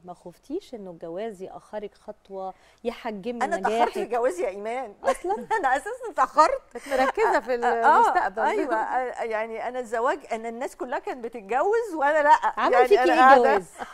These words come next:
Speaker 2: هو أصله أمرني بالزواج. <laughs> هو عمل حاجة لطيفة جدًا. إحنا اتقابلنا وبعدين بعد عشر سنين اتقابلنا تاني.
Speaker 1: الله.
Speaker 2: آه.
Speaker 1: ده النصيب.
Speaker 2: و-، آه،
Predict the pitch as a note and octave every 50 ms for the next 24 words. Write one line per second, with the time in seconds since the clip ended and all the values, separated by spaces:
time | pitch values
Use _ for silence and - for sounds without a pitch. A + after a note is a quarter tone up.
0 | - - - C4 C4+ D4+ D4 C#4 A3+ A#3 F4+ G4 - C#4+ C#4+ B3 - G#3 G#3+ B3+
1 | E4 F4 C4 A#3+ A3+ F#3+ G#3 G#3+ G3 G#3 G3+ A3 A3+ B3 D#4 - C4 C4 G#3 -
2 | - - A#4+ - G4+ A4 G4 B4+ B3+ - D4 C#4 C4+ C#5 D5+ C#5+ C5+ B4+ G4+ C4
3 | C4 G3 G3+ B2 C#3+ G3 - - A3+ B3+ C4 A#3 G#3+ - - - A3+ C4 B3 G#3
4 | A3 B3 G#3+ F#3+ F3 E3+ - A3 - F3+ E3 E3 D3+ E3+ E3+ - A3 C4 B3+ A#3
5 | G#3+ D#3 - - - G3+ G3 - - G3 F#3+ A#3+ E4+ G#4 F#4 F4 F4+ F4+ E4 D#4+
6 | _ _ _ - _ _ - F#3+ F3+ F#3 E3+ F#3 G3 C#4 D4+ C#4+ G3 F#3+ F#3+ F#3
7 | F3+ E3+ E3+ E3 A3+ F4 - E4 B3 - - - B3+ A#3+ B3 C#4 C#4+ C4+ A#3+ -
8 | - F3+ F3+ G3 F#3+ F3 D#3 - G2+ G2+ _ _ _ _ _ _ _ - F#3+ F#3
9 | E3+ D#3+ D#3+ D#3+ - G#3+ F#3+ E3 C#3 - _ _ G#3 G#3 G#3+ G#3+ A3 G#3+ G#3 G#3+
10 | A3 A3 A3 A3 A3 A3 A3 A3 G#3+ G#3+ - C4+